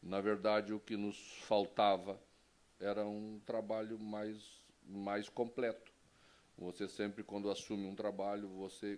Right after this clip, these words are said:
consegue fazer as coisas mais simples primeiro. Tínhamos emergências pra fazer. É, precisávamos parar de tomar gol, precisávamos um monte de coisa,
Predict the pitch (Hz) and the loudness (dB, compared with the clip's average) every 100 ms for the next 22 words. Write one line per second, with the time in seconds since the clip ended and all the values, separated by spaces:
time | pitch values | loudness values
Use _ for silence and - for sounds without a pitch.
0 | - 101 95 - 120 120 - 107 113 110 | -6 -10 -6 -2 -2 0 -2 0 0 -2
1 | - 120 110 113 113 107 - 120 113 - | -2 -2 -2 0 0 0 -2 -2 -2 -10
2 | 92 90 87 80 - 104 101 110 110 104 | -6 -4 -4 -6 -6 -4 -2 0 2 0
3 | 104 117 113 80 - - _ _ - 98 | 2 2 0 -14 -18 -20 _ _ -6 -4
4 | 107 104 104 104 - - - - - - | -2 -2 -2 -4 -8 -20 -20 -20 -20 -20
5 | - - _ _ - 90 90 87 87 85 | -20 -20 _ _ -10 -4 -4 -4 -6 -8
6 | 85 85 - 95 95 - 95 98 92 101 | -10 -14 0 0 0 -2 2 0 0 -6
7 | 95 101 110 117 110 101 98 - - 90 | -2 0 2 2 2 -2 -8 -14 -16 -14
8 | 90 92 92 90 92 95 98 98 98 95 | -4 0 0 -2 -6 -4 -4 -4 -8 -14
9 | - 110 110 95 95 95 | -6 -2 -2 -2 -8 -10